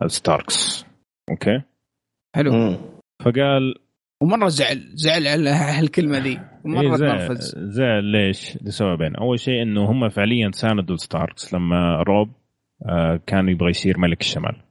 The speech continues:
Speaker 1: أو حلو. الشيء الثاني إنه لما الآيرون بورن هجموا على ال-، المدينة حقت الجلوفرز، هم طلبوا من روب إنه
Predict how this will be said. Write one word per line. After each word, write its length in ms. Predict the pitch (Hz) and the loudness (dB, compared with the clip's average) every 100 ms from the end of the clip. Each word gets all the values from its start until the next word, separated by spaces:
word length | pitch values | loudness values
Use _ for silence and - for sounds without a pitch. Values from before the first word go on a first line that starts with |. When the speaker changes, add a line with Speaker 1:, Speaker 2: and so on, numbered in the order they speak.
| _ _ _ - | _ _ _ -12
Speaker 1:
أو 100 | - | -10
حلو. 300 | - 87 104 - _ _ - - - - - | -2 2 2 0 _ _ -20 -20 -18 -20 -10
الشيء 180 | - 123 | 0 0
الثاني 460 | 120 147 113 101 | 2 2 2 2
إنه 140 | 98 98 | 0 2
لما 240 | 98 101 | 2 0
الآيرون 560 | 98 127 151 143 131 104 | 0 2 2 2 2 2
بورن 400 | 98 87 85 90 _ _ _ - | 2 2 -2 -8 _ _ _ -8
هجموا 540 | - 131 135 123 107 | -2 0 2 2 2
على 420 | 90 92 90 87 - - | 2 2 2 0 -4 -10
ال-، 720 | 90 87 85 82 80 78 71 | -6 -2 0 0 0 0 -2
المدينة 400 | 82 90 104 101 | 0 2 4 2
حقت 320 | 87 85 82 - | 0 -4 -6 -6
الجلوفرز، 680 | 80 87 92 101 127 - _ - _ - _ - | 0 2 4 4 0 -6 _ -20 _ -20 _ 0
هم 260 | 151 156 | 2 2
طلبوا 420 | 131 156 156 127 113 | 4 4 4 4 2
من 340 | 101 95 90 | 2 0 -2
روب 480 | 76 101 110 120 - | -2 2 4 4 0
إنه 480 | 101 104 104 104 | -2 2 2 2